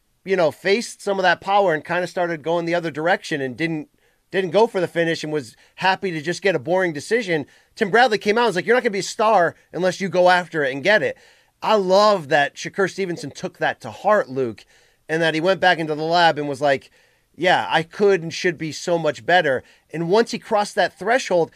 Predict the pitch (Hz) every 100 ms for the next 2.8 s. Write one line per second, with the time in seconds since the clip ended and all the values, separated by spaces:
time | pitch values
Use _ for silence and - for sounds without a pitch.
0 | _ - 214 - 339 339 247 208 247 190
1 | 226 208 165 151 233 208 175 175 214 185
2 | 180 - 147 220 277 214 156